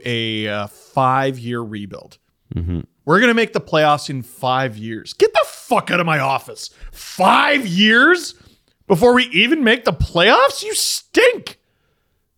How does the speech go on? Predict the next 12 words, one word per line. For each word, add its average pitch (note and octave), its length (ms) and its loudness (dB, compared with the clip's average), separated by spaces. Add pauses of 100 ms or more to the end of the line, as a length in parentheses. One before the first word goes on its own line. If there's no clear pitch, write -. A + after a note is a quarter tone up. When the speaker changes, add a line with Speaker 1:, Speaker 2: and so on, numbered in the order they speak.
(140)
Speaker 1:
Get C4+ 240 2
out E4+ 280 6
of D4+ 120 0
here. D3 380 -2 (500)
Get A#3 260 2
more A#3+ 320 4
clever. F#3 440 0
Whatever A3+ 320 2
you D#4+ 120 8
need C4+ 220 0
to A3 80 -4
do F#3 420 2